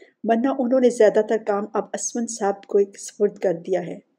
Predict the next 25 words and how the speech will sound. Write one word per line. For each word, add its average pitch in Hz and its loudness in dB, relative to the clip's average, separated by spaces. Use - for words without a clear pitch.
असफंद 247 -2
यार 190 2
साहब 190 -8
बहुत 254 0
अच्छे - -4
हैं, 185 -8
मालिक 226 4
की 254 -2
तरह 214 0
हमारा 196 -4
ख्याल 170 -6
रखते - -10
हैं।" - -8
सरदार 240 6
जहांगीर 240 -2
साहब 202 0
को 220 8
फैक्ट्री 214 0
के 220 2
ज़्यादा 202 4
वर्कर 196 2
मालिक 208 0
कहकर 185 -8
पुकारते 180 -8
थे। 196 -18